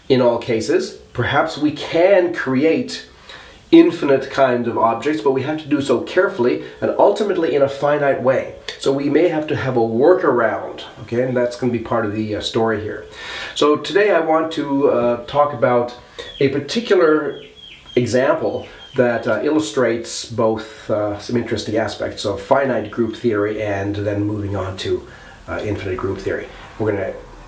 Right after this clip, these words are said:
employ a little bit about matrices as well, which should be interesting. So this issue of transitioning from finite to infinite.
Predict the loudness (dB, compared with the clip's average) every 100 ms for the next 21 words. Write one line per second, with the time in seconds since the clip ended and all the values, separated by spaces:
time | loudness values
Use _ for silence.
0 | -8 -4 2 2 2 -4 -6 -6 -6 -6
1 | -6 -6 -2 0 -2 -6 -6 -6 -8 -4
2 | -4 -4 -8 -10 -8 -8 -8 -12 -12 -12
3 | -14 -16 -6 4 6 6 2 0 0 -2
4 | 0 2 0 0 0 4 4 2 -2 -4
5 | -2 -2 0 -2 -2 0 0 0 -2 -2
6 | -2 -2 -2 -6 -8